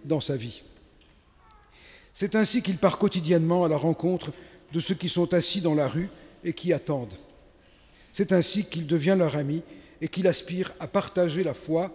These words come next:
et l'espérance avec eux et qu'il le réalise avec l'équipe de la solidarité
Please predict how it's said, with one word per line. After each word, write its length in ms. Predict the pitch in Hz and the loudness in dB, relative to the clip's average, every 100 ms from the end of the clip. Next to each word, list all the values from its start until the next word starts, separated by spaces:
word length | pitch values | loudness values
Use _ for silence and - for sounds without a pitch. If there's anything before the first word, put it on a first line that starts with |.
| - - - | -14 -20 -4
et 100 | 170 | 0
l'espérance 760 | 160 170 - 151 156 175 - - | 2 0 0 0 0 -2 -6 -4
avec 340 | 196 156 147 - | 0 0 0 -4
eux 140 | 135 - - - - - - | -8 -10 -20 -20 -20 -20 -2
et 80 | 208 | -2
qu'il 260 | 202 262 262 | 4 6 8
le 80 | 226 | 8
réalise 800 | 233 226 185 160 185 - - - - - | 6 4 2 0 -4 -8 -12 -16 -16 -2
avec 260 | 170 175 | 0 2
l'équipe 360 | 190 - - 190 | 0 -2 -4 -2
de 80 | 165 | -2
la 100 | 156 | -2
solidarité 800 | - 202 170 160 139 143 147 | 0 -2 0 0 -2 -4 -4